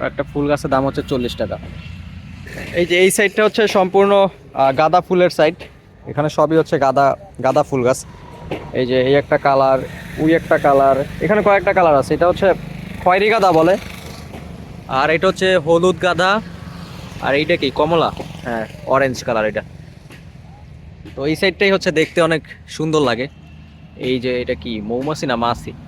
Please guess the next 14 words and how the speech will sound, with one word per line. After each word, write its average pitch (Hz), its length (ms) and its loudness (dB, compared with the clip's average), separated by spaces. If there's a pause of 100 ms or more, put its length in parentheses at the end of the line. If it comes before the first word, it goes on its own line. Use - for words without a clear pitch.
(1200)
এরা 151 220 2
হচ্ছে 170 440 2 (400)
মধু 170 300 4
সংগ্রহ 190 400 2
করতে 170 300 0
আসছে 147 320 0
এখানে। 151 320 0 (760)
তো 143 120 0
এই 196 260 4
জিনিসগুলা 214 500 4
দেখতে 196 340 2
অনেক 196 200 2
ভাল 156 180 2
লাগে। 127 300 2